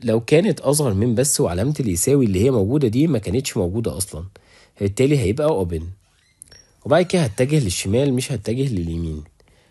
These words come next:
لأنه قال لي إن الإكس أصغر من الزيرو، وبالتالي هتبقى عبارة عن إن أنا هتجه بس في، في النيجاتيف انفينيتي. يعني طالما أنا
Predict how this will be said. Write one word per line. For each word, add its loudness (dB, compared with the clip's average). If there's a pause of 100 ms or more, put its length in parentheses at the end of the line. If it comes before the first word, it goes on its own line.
(160)
لأنه -4
قال 0
لي 2
إن -2
الإكس -4
أصغر -4
من -4 (800)
الزيرو، -4 (2000)
وبالتالي 0 (340)
هتبقى -6
عبارة 0
عن -2 (120)
إن -6
أنا -4
هتجه -4 (640)
بس -2
في، -10 (220)
في -8
النيجاتيف 0
انفينيتي. -8 (460)
يعني -2
طالما 0 (160)
أنا -6